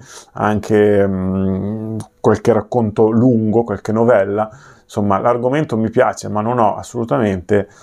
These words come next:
la competenza, eh, tale da potervi fare un, eh, discorso, un video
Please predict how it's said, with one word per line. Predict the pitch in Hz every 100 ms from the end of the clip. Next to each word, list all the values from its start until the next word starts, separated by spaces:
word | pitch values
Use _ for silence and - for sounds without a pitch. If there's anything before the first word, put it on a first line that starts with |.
| - _
la | 107 107 107 117 131 -
competenza, | 120 117 120 117 101 101 - 104 98 - 92 92
eh, | -
tale | 107 98 101
da | 95
potervi | 110 101 101 95 101 98 -
fare | - 120 113 117 117
un, | 127 123 123 123 120
eh, | 120 117 117 110
discorso, | 113 117 117 - 143 131 123 - 127
un | 123 120
video | 117 127 127 117 120 120 117